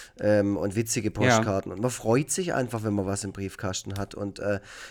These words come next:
Speaker 1: ich versuch ja immer so Leuten, wenn ich Zeit hab, so, ähm, auch mal was zu schicken. So, äh,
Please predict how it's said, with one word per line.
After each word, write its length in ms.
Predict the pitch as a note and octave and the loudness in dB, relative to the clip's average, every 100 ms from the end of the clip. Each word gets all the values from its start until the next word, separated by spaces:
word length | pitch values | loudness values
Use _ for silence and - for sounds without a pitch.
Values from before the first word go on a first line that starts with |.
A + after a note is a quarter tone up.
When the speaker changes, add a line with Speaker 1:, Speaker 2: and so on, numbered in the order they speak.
| - | -8
Speaker 1:
ich 100 | G#2+ | -4
versuch 400 | B2 G#2+ B2+ C3+ | -2 0 -2 0
ja 140 | C3 | 2
immer 380 | A#2 B2 B2 B2 | 4 4 4 4
so 380 | A2+ A#2+ A#2 A#2 | 2 2 4 4
Leuten, 720 | A2 G#2+ A#2 A#2 B2+ B2 A2 | 4 4 4 2 0 0 0
wenn 140 | A2 | -2
ich 100 | A2+ | -2
Zeit 340 | - A2 A#2+ B2 | 0 0 0 0
hab, 280 | B2 A#2+ | -2 -4
so, 340 | - G#2+ A#2 A#2+ G2 F2+ | -4 -2 0 0 -2 -4
ähm, 520 | G#2 G2+ G2 - E2+ A#1+ - - | -8 -10 -10 -12 -14 -14 -18 -8
auch 180 | - A#2 | -2 0
mal 240 | B2 A#2 | 0 0
was 160 | A2+ A2 | 0 -2
zu 140 | - | -4
schicken. 420 | A2 A2 - F2+ F2+ _ - - | -4 -4 -6 -12 -12 _ -20 -16
So, 320 | - G2 F#2 - - - - - | -4 -2 -2 -6 -18 -20 -20 -16
äh, 260 | E2+ - | -14 -14